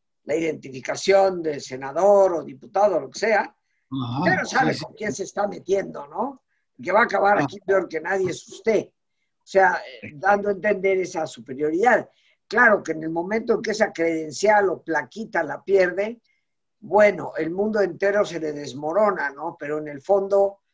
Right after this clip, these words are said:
Speaker 1: como que no, no se basta a sí mismo para valer.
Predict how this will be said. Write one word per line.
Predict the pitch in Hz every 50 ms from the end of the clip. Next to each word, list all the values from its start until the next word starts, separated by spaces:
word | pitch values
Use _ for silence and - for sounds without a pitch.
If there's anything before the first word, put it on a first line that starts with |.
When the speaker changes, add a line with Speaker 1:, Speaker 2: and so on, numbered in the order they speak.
| _ _ _ _ _ _
Speaker 1:
como | - 196 185 180 170 135
que | - 170 170
no, | 170 175 180 175 165 _ _ _ _ _ -
no | 196 220 247 254
se | - 262 233
basta | 208 214 233 220 220 - 214 196
a | 170
sí | - - 190 202
mismo | 185 196 196 190 170 160 185 196 190 190 220 - _ _ _ _ _ _ _ _ _ _ _ _
para | - 170 160 160 160 156
valer. | 156 147 151 160 180 185 185 - 117